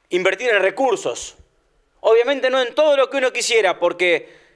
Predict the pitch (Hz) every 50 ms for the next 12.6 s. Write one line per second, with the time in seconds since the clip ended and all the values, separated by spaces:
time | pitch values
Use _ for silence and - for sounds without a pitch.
0 | _ _ _ _ _ - - 247 254 233 202 - 196 180 170 147 - - - -
1 | _ - 170 165 175 180 165 175 160 185 214 214 208 185 - 214 208 196 185 180
2 | 175 165 - 220 208 196 175 165 143 - - - - - _ _ _ _ _ _
3 | - 147 151 156 147 151 151 156 220 226 214 175 - - 127 120 - - - _
4 | _ _ _ _ _ _ _ _ _ - - 202 196 180 185 180 170 170 165 147
5 | 180 185 175 175 185 180 175 170 170 175 185 220 220 - - 170 156 - - -
6 | - 156 151 151 156 160 190 185 180 156 185 180 156 170 175 202 196 156 - 127
7 | 113 - - - _ _ _ _ _ _ _ _ _ _ - 143 175 185 185 185
8 | 180 170 170 170 185 190 190 185 170 180 180 175 - 226 233 226 214 202 190 165
9 | - - - - _ _ _ _ _ _ _ - - 160 175 175 175 170 - 247
10 | 254 247 240 220 202 175 185 170 - 185 196 220 233 220 202 175 202 202 196 190
11 | 190 190 196 226 240 220 - 196 196 220 247 254 247 226 208 190 190 208 185 202
12 | 190 - 190 170 - - 247 240 214 175 156 117